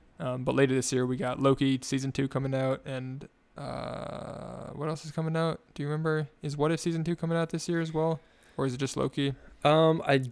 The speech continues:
Speaker 1: I know Loki is,
Speaker 2: know
Speaker 1: but
Speaker 2: that each of them has had at least a couple release dates, and I, I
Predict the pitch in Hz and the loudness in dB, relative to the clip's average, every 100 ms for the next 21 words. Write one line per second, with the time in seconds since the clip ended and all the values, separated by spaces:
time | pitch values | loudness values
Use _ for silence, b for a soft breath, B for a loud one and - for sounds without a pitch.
0 | - - 143 143 131 135 - 156 185 220 | -8 -4 0 2 2 2 2 8 10 12
1 | 208 143 - 156 139 139 123 120 107 120 | 10 8 4 2 4 4 6 4 6 8
2 | 117 113 117 - - _ _ _ - 127 | 8 8 2 -12 -20 _ _ _ 2 4
3 | 123 123 - 123 117 110 107 107 107 - | 6 4 0 0 0 2 0 0 -2 -2
4 | - 120 - 113 113 117 120 | 0 0 0 0 2 4 2